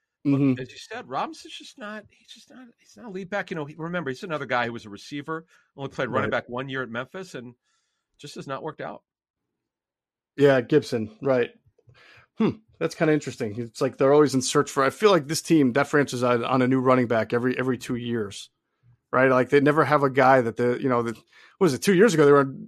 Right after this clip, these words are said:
Speaker 2: bringing Adrian Peterson out trying to, <laughs> trying to run games
Speaker 1: Oh,
Speaker 2: with
Speaker 1: I
Speaker 2: him.
Speaker 1: forgot about that. Don't even say it.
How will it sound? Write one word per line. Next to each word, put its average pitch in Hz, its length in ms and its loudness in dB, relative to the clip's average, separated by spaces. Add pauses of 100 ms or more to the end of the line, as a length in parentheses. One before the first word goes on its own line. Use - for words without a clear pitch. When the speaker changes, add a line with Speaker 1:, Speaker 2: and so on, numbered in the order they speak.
(220)
Speaker 2:
bringing 160 260 4
Adrian 156 420 4
Peterson 175 460 0
out 110 240 -2
trying 120 320 0
to, - 60 -10
<laughs> - 40 -14
trying 202 280 4
to 180 300 -2 (100)
run 165 160 4
games 139 280 -4
Speaker 1:
Oh, 180 100 2
Speaker 2:
with 156 120 2
Speaker 1:
I 131 40 2
Speaker 2:
him. 131 80 -2
Speaker 1:
forgot 135 200 -4
about 135 220 -6
that. 110 280 -6
Don't 160 200 -4
even 139 160 -10
say - 180 -10
it. - 80 -16